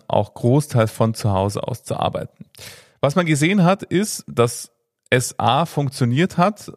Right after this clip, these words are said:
und B, dass eben hier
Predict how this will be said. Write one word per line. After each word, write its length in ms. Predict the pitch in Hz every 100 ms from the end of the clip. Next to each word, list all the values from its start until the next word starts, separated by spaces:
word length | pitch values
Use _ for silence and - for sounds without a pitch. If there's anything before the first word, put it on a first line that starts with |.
| -
und 400 | 143 127 - 131 -
B, 340 | 117 127 160 151 _ _ _ _ _ _ _ -
dass 400 | 123 127 - - _ -
eben 360 | 120 113 113 95
hier 580 | 80 113 123 127 120